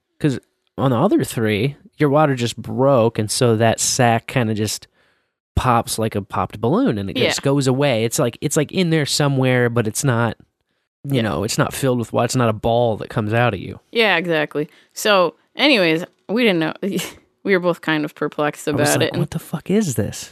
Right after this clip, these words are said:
Speaker 2: you, and at that point, too, I was starting to, like, have the urge to push and, like, making my groaning sounds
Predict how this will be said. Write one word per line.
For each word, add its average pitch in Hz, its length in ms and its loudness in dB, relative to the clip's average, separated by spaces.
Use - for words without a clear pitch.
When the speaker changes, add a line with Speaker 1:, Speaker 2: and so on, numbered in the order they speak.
Speaker 2:
you, 180 180 -6
and 170 380 -2
at 175 140 0
that 262 200 0
point, 175 200 -4
too, 214 180 -4
I 170 160 0
was 180 120 -2
starting 175 360 -2
to, - 100 -8
like, 147 340 -6
have 175 380 0
the 160 240 -2
urge 165 360 -2
to 156 100 -2
push 160 420 -2
and, 170 80 0
like, 151 220 -2
making 156 360 -2
my 156 120 0
groaning 160 480 -2
sounds 180 460 -2